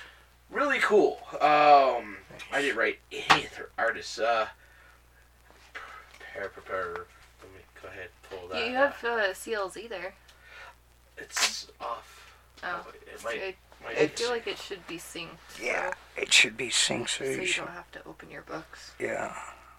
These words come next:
Speaker 1: Okay, yeah, so it's, uh, continued writing by Ryan Perot, who's big on the
Speaker 3: Uh,
Speaker 1: T M
Speaker 3: Mighty
Speaker 1: or
Speaker 3: Morphin.
Speaker 1: Mighty Morphin. Um,
Speaker 2: All right.
Speaker 1: colors by Walter Biamonte, um, with assistance by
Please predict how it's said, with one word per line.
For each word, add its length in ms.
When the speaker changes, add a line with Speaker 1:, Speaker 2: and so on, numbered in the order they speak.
Speaker 1:
Okay, 280
yeah, 180
so 320
it's, 340
uh, 300
continued 400
writing 260
by 160
Ryan 340
Perot, 420
who's 580
big 200
on 180
the 220
Speaker 3:
Uh, 120
Speaker 1:
T 60
M 40
Speaker 3:
Mighty 180
Speaker 1:
or 180
Speaker 3:
Morphin. 380
Speaker 1:
Mighty 220
Morphin. 380
Um, 80
Speaker 2:
All 240
right. 360
Speaker 1:
colors 440
by 200
Walter 500
Biamonte, 920
um, 680
with 160
assistance 560
by 360